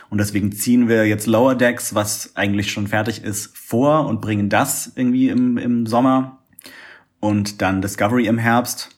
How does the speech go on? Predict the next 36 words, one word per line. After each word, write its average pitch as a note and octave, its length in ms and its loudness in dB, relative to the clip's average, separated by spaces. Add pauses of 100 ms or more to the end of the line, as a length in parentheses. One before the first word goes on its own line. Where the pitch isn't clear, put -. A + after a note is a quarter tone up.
(720)
ähm, G2 420 0
statt - 300 -6
andersrum. A2 840 0
Und A2+ 380 0 (260)
man G#2+ 320 -2
hatte B2 220 0
halt A2+ 160 -2
einen A2+ 240 0
internationalen A2+ 1160 2 (160)
Lizenzvertrag C3 960 0
mit C3 240 2
irgendjemandem C3 600 0
anscheinend A#2+ 420 0
schon A#2 200 0
gemacht, G#2+ 540 0
dass A2 320 -2 (100)
Lower G#2 280 2
Decks G#2 320 -2
halt G2 140 0
im G2+ 80 2
Herbst F#2 280 0
ausgestrahlt F#2 560 -2
werden D#2+ 260 -4
sollte. E2+ 520 -2 (840)
Und F#2+ 540 0
das F2+ 180 -4
konnte G#2+ 240 2
man G2 120 4
jetzt G2 140 -2
so A2 80 0
kurzfristig G#2 460 -4
nicht G2 120 -2
mehr G#2 140 0
ändern. A2 280 2
Das F2 160 -4
heißt, - 340 -4